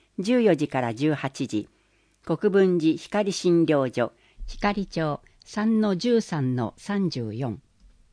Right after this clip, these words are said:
電話、五七三の四零一一。桜医院、内科、消化器科。ホンダ一の三の十五。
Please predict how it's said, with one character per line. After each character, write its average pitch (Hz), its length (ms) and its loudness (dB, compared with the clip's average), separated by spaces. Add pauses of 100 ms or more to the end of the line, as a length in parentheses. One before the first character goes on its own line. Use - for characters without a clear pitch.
(220)
電 147 300 0
話、 131 220 0 (340)
五 214 240 4
七 196 260 0
三 127 360 -2
の 123 200 0
四 202 280 0
零 208 320 0
一 127 300 -6
一。 - 340 -10 (840)
桜 190 600 -2
医 160 160 4
院、 107 200 0 (360)
内 170 240 2
科、 - 300 -4 (120)
消 170 260 0
化 165 160 -2
器 - 140 -12
科。 - 220 -2 (1600)
ホ 190 200 2
ン 190 140 0
ダ 143 220 2 (300)
一 240 260 -2
の 185 140 4
三 151 320 2
の 135 120 2
十 127 300 0
五。 113 220 0